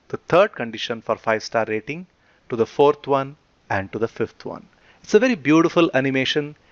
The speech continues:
It takes the underlying idea of five-star rating, which is normally used in any performance review these days. Even electrical appliances are given five-star rating. You have five-star rating for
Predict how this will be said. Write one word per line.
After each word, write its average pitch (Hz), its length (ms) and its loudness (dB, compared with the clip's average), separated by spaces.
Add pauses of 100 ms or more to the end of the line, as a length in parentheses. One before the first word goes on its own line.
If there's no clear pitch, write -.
(100)
It - 240 -2
takes 185 260 2
the - 240 2
underlying 147 640 0
idea 120 380 2
of 117 280 4
five-star 120 560 0
rating, 110 460 -12 (240)
which 143 180 -4
is 147 240 -6
normally 185 420 0
used 123 380 -4
in 131 160 -4
any 175 240 -2
performance 120 600 0
review 113 260 -4
these 110 220 -8
days. 117 320 -6 (300)
Even 156 340 0
electrical 196 580 0
appliances 120 680 0
are 113 180 2
given 113 300 -6
five-star 110 480 -2
rating. 113 420 -6 (400)
You 139 80 -4
have 127 280 2
five-star 131 440 2
rating 117 340 -6
for 110 300 -2